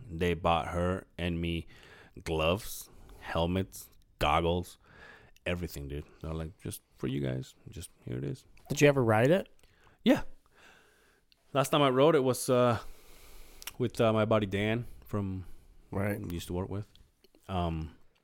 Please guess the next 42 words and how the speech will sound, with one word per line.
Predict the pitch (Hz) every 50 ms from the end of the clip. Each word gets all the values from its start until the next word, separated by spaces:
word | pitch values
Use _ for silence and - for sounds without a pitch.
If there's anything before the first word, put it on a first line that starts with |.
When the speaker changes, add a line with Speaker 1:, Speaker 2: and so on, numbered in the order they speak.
| _ _ -
Speaker 1:
he | - 113 110
had | 104 95 90
a, | 85 80 78 78 76 73 - _ _ _ - - - - - - - _ _ _ - -
he | - 104
had | 95 87
a | 85
dirt | 78 80 80 82 69
bike. | 78 78 76 - _ - _ - - - - 120
Speaker 2:
Okay. | 127 - 113 110 127 135
Speaker 1:
And | - 90
we | 90 90
went | 87 85 82 -
to | 80
Knowles. | 76 76 76 78 78 78 82 90 104 107 110 - - - - - - - -
Speaker 2:
Mm-hmm. | 131 131 160 220 - - - - - _ _ - - -
Speaker 1:
And | 78 78
we | 73 76
rode, | 76 78 82 82 82 82 -
yeah, | 78 78 76
but | 73 78 82
I | 82 82
haven't | 92 90 80 78 76
ridden | 82 92 76 76 80
it. | 78 71 - -
To | - - -
prob-, | - - - 71 76 -
that | 71 80
was | 85 85 -
probably, | - 78 78 73 78 73
like, | - 69 -
three | - - - 85 80 80
years | 78 78 80 87 90 92
ago. | 92 101 110 123 - - _ _ _ _ _ - - - - - - - - -
It |
just | - 156 143 -
sits | - 226 214 - -
in | 117
my | 95 90 85 78 - -
garage, | - 92 87 95 120 156 151 147 135 -
which | - 113 - -
is | 98 -
why, | 98 101 107 117